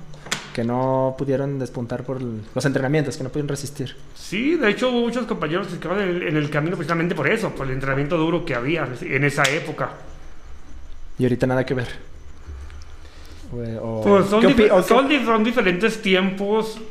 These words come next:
Speaker 2: pero creo que en la actualidad la gente de hoy,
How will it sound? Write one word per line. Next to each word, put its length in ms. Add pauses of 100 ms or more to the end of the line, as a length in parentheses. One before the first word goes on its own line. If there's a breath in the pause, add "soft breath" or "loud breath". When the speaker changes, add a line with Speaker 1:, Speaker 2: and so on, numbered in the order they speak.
(420)
Speaker 2:
pero 680 (180)
creo 420 (420)
que 100
en 60
la 60
actualidad 380
la 100
gente 380
de 100
hoy, 260